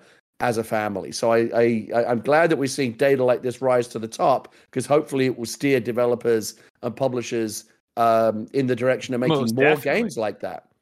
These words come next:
Speaker 2: I think that you will most definitely see that, right? And I think, uh, it's an interesting time right now. Uh, you know, you mentioned, of course, uh, Jen and I expecting our first child, but obviously you look around the industry at people who talk to you about video games and the number of children they have. And really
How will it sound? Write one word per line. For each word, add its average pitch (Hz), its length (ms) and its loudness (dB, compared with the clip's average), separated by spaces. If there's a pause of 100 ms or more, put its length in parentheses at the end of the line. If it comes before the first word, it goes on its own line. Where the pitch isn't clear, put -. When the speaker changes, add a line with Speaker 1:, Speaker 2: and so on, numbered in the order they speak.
(120)
Speaker 2:
I 139 100 -2
think 165 240 0
that 156 320 0
you 139 140 0
will 120 80 -2
most 107 400 -8
definitely 135 420 -4
see 104 240 -10
that, 87 200 -6
right? 110 340 -2
And 107 160 -6
I 104 60 -4
think, 117 420 -6 (100)
uh, 110 320 -2
it's 127 220 -4
an 120 60 -8
interesting 123 420 -6
time 117 280 -4
right 101 160 -2
now. 101 240 -4
Uh, 98 40 -4
you 107 200 -4
know, 107 100 -4
you 101 180 -4
mentioned, 101 460 -6
of 98 200 -4
course, 98 240 -6
uh, 92 480 -6
Jen 104 140 -2
and 101 100 -4
I 90 80 -2
expecting 92 380 -6
our 87 60 -4
first 87 220 -4
child, 85 340 -2 (300)
but 131 120 2
obviously 113 420 -2
you 110 80 -2
look 101 160 -6
around 104 240 -2
the 92 100 -8
industry 87 460 -10
at 80 220 -8
people 85 240 -10
who 98 40 -12
talk 113 240 -2
to - 80 -10
you 87 100 -6
about 80 120 -8
video 90 220 -8
games 87 280 -10
and 87 100 -12
the 90 60 -12
number 98 220 -6
of 87 80 -8
children 92 360 -8
they 90 120 -8
have. 85 300 -6
And 95 120 -10
really 120 360 2